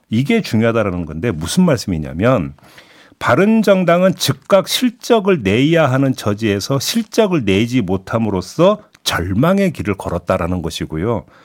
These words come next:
반면에 이준석 신당은 총선에서 단 한 석만 건져도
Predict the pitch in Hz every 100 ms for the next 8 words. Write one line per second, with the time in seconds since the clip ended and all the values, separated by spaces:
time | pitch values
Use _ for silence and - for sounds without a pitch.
0 | - - - - - 117 139 131 147 170
1 | - 117 170 165 196 185 190 - 113 98
2 | 95 156 160 - - 214 208 185 127 95
3 | 87 - _ _ _ - - 151 170 -
4 | - 262 269 247 240 226 220 214 - 101
5 | 92 92 85 110